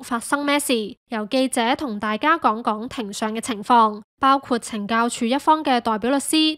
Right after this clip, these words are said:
點樣極力反對張敬生嘅申請，而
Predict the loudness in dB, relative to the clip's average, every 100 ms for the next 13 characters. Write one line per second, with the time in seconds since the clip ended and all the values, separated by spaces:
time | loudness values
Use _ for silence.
0 | -6 -6 -2 -2 -2 -4 -4 -4 -6 -4
1 | -4 -2 -2 -2 0 0 0 -2 -4 -2
2 | -4 -2 -2 -2 -2 -2 -6 -6 -10 -12
3 | -10